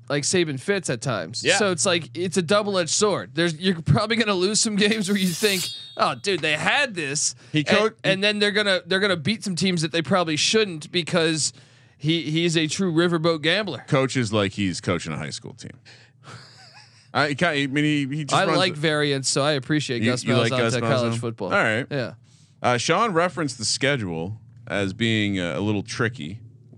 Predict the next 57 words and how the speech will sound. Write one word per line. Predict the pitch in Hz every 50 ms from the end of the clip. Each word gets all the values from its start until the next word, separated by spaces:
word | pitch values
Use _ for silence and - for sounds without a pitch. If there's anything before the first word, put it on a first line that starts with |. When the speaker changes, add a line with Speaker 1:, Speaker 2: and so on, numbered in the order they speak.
| - - - - - -
Speaker 3:
so | - - 110 101 98 95 95 98 92 113
perhaps | 110 117 113 123 127 139 117 120
we | 120 110
look | 98 95 107 123 127 - -
at | 67 65 67 78
it. | 104 123 131 - - - - - - -
Speaker 1:
Well, | 165 170 196 185 160 - - - - 143
uh, | 151 170 170 170 160 151 151 147
it, | 147 117 160 156 156 151
one | 151 165 165 190 214 226
of | 214
the | 190 170
best | 139 175 180 185 - - -
things | 185 170 160 139 143
you | 151
can | 147 - 143 135
do | 127 120 135 143 143 127 110 101 92 76 - -
is | - 131 131 127
schedule | - - - 151 143 139 135 127
Kent | 117 - 143 131 120 120
State | - - 135 135 135 -
this | 160 151 - 156
year. | 147 143 147
They're, | 143 127 120 117 - - _ _ - - - -
I | 131 131
think, | 127 143 131 120 - -
gonna | - 120 120 117 117
be | 123 120
the | 113
worst | 107 117 117 117 -
team | - 123 117 117
in | 107
all | 110 110 110
of | 107 117
F-, | 143 208 285
Speaker 3:
Ooh. | 330 339 262 180 123 110 - 87
Speaker 1:
F | 82
B | - 113 110
S. | 123 147 165
Speaker 3:
So | 139 123
an | 120 127
F | 131 139 131
C | - 131 127 123
S | 123 117 -
adjacent | 117 95 - 107 107 117 113 - 98 76 71
school. | - - 73 65 - - _ _ _ _ _ _ _ _ _ _ _ _ _ _ _ _ _ - -
Speaker 1:
Uh, | 117 117 110 - -
yeah, | 120 120 104
this | 80 107 151 160 - -
one. | 175 160 143 135 127 107
I | 110 143
mean, | 143 135 143
look, | 170 170 143 -
their | 180 170 175
whole | 190 175
team | 139 - 165 156 123 98
left. | 71 - - - - -